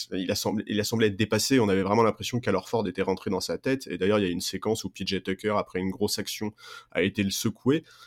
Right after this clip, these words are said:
et il a eu tout à fait raison de le faire, puisque Embiid a retrouvé un peu de son niveau en prolongation et a permis à Philadelphie de remporter ce match-là. Donc oui, cet ajustement, il était bon. Moi, j-,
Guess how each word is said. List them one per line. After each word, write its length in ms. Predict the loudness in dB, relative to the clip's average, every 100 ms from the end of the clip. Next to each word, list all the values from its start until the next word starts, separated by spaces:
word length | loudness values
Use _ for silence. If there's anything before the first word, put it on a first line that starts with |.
| _
et 140 | 2 4
il 80 |
a 40 | 4
eu 120 | 4
tout 100 | 4
à 60 | 4
fait 140 | 6
raison 180 | 2 2
de 60 | 0
le 80 |
faire, 240 | 2 2 0
puisque 260 | -2 0 4
Embiid 320 | 4 6 4
a 60 | 4
retrouvé 440 | 0 -2 -2 2
un 140 | 2 0
peu 140 | -4
de 40 |
son 160 | -4 -2
niveau 260 | 0 0 0
en 60 |
prolongation 720 | 0 -4 -2 0 0 2 2
et 80 | 2
a 80 | -2
permis 400 | -2 -2 0 -2
à 60 |
Philadelphie 520 | -6 -10 -8 -8 -8 -12
de 80 |
remporter 320 | -14 -16 -12 -8
ce 100 | -6
match-là. 360 | -4 -4 -6 _ _ _ -20 -20 -20 -20 -20 _
Donc 200 | 4 6
oui, 100 | 6
cet 220 | 6 6
ajustement, 480 | 4 4 4 6 6
il 80 | 4
était 180 | 4 2
bon. 300 | 4 2 4
Moi, 200 | 6
j-, 60 | 6